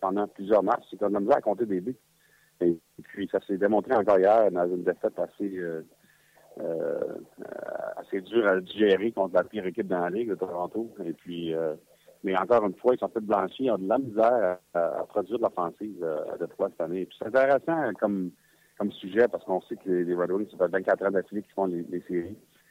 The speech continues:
ou vingt-quatre saisons, c'est-à-dire. Euh, ils essayent, les Red Wings, de, euh, tu sais, de reconstruire l'équipe, euh, alentour de Nyquist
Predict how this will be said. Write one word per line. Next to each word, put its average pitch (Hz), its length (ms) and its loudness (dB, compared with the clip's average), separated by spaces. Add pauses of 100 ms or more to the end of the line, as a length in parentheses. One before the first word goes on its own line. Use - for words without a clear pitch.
(160)
ou 90 80 -10
vingt-quatre 98 340 2
saisons, 95 380 2
c'est-à-dire. 92 300 -4 (420)
Euh, 92 280 6 (1160)
ils 120 100 4
essayent, 170 380 4
les 127 100 0
Red 110 220 6
Wings, 127 540 2
de, 110 380 6 (800)
euh, 73 280 -6 (420)
tu - 0 -
sais, 117 100 2
de 107 80 4
reconstruire 123 680 4
l'équipe, 117 400 2 (460)
euh, 85 280 -10 (520)
alentour 95 380 2
de 101 100 4
Nyquist 98 600 4